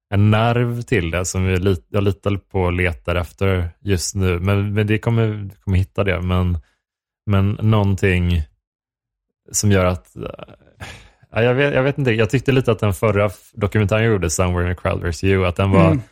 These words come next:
Speaker 1: avsikten med den var att den skulle vara mycket mer allvarlig i tonen och lite,
Speaker 2: Mm.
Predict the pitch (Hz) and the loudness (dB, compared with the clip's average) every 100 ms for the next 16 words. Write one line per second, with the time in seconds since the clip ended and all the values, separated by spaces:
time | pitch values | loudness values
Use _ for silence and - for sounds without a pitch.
0 | _ - 104 101 92 110 131 120 101 90 | _ 0 2 2 0 -4 0 2 2 0
1 | 87 90 - 92 90 87 98 110 101 - | -2 -4 -2 0 0 0 2 0 0 -2
2 | 92 85 85 87 98 101 90 90 85 90 | 0 0 2 0 2 0 0 -2 -2 -4
3 | 95 95 92 90 107 104 98 87 95 175 | -6 -2 -2 0 -2 -2 -4 -2 0 2
4 | 180 92 90 95 | 2 2 0 -4